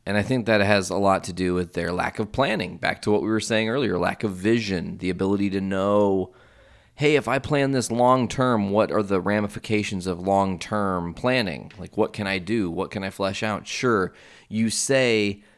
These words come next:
"Man, Iron Man, they didn't really plan to make their universe as big," but they knew dropping the hint of Nick Fury, what that tie does. It leads you to a bigger and better what if.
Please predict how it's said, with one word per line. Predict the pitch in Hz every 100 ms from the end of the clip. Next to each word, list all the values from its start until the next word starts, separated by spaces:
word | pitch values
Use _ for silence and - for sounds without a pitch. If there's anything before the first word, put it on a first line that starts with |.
| _ _ _ -
"Man, | 120 120
Iron | 127 139 120
Man, | 113 110 107
they | 104
didn't | 107 110 104
really | 107 98
plan | - 123 110 104
to |
make | 101 98 95
their | 101
universe | 104 104 95 92
as | 92 87
big," | 123 127 101 90
but | 90 87
they | 107 120
knew | 117 139 135 113 107
dropping | - 107 107 107 113 107
the | 101
hint | 92 110 101
of | 95
Nick | 101 98
Fury, | - 123 123 98 90 92
what | - 87 92 -
that | 98 -
tie | - 98 92 87
does. | 90 107 87 -
It | - 90
leads | 90 92 90 90
you | 90
to | 85 - 87
a |
bigger | 90 92 82 87
and | 87 87
better | 87 85 85
what | 82 82
if. | 95 73